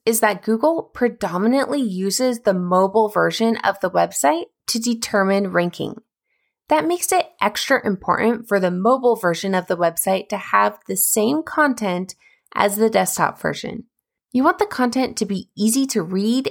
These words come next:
and interact with, but you still want it to match the desktop version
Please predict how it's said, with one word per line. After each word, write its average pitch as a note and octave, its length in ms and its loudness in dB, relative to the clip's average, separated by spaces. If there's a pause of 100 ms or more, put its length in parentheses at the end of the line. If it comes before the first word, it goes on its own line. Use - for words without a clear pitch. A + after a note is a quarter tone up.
and G3+ 240 2
interact G3 680 0
with, F4 380 0 (580)
but C4 180 2
you C4 200 2
still C#4+ 600 0
want A3+ 280 2
it A3 300 0
to G#3 120 -2
match F#3+ 580 -2
the F#3+ 80 -2
desktop A#3+ 560 0
version F#3+ 540 -2